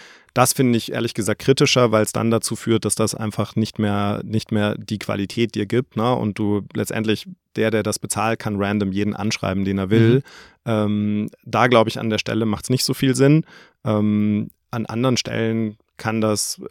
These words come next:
Speaker 1: wie gesagt, ne, da musst du immer schauen, dass das nicht zu nischig und zu klein wird. Ähm, ich glaube auch eher, dass es deshalb in den U S A, wo auch eine Nische dann irgendwann mal so einen relevanten,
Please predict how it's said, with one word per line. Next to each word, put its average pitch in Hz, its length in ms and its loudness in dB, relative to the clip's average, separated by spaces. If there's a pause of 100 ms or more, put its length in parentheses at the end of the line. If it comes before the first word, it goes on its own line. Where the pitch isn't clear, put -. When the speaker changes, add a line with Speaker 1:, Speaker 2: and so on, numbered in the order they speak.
Speaker 1:
wie 107 200 -6
gesagt, 107 340 -4
ne, 131 260 0
da 123 160 -4
musst 120 220 -2
du 123 40 2
immer 113 120 4
schauen, 117 240 0
dass 110 140 -2
das - 160 -6
nicht - 280 -4
zu - 140 -6
nischig 120 440 0
und 110 120 -2
zu - 120 -4
klein 127 380 0
wird. 139 240 4 (400)
Ähm, 107 800 0
ich - 100 -20
glaube 110 180 -2
auch 107 80 -6
eher, 110 200 -2
dass 101 100 -4
es 101 60 -8
deshalb 107 280 -2
in 107 80 0
den 104 100 -2
U 107 140 -2
S 104 120 -2
A, 117 280 2
wo 110 80 0
auch - 200 -8 (140)
eine 101 100 -2
Nische 113 300 -2
dann 104 420 -2
irgendwann 117 440 0
mal 107 160 2
so 101 100 -4
einen 104 140 -2
relevanten, 101 720 -2